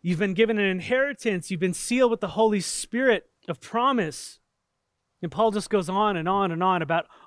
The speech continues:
all that you are in Christ, all that God has done on your behalf, who you are in Christ. Your position is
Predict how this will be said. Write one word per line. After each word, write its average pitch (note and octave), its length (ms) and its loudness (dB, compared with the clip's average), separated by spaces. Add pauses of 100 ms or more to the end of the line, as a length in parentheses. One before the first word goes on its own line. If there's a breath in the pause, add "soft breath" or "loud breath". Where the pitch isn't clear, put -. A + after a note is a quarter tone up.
all A3 320 0
that F3+ 260 -10
you F3+ 220 -8
are G#3 260 0
in F#3 100 -6
Christ, D#3+ 260 -2
all A3+ 220 4
that F3 120 -8
God G3 220 2
has D3+ 140 -4
done E3+ 240 -2 (220)
on G3+ 300 2
your F#3+ 260 2
behalf, F3 720 -2 (840)
who B3 220 -2
you A#3+ 260 0
are G#3 240 4
in F#3+ 80 -4
Christ. E3+ 500 -2 (380 loud breath)
Your G#3+ 200 6
position G#3 680 -2
is F#3+ 180 -6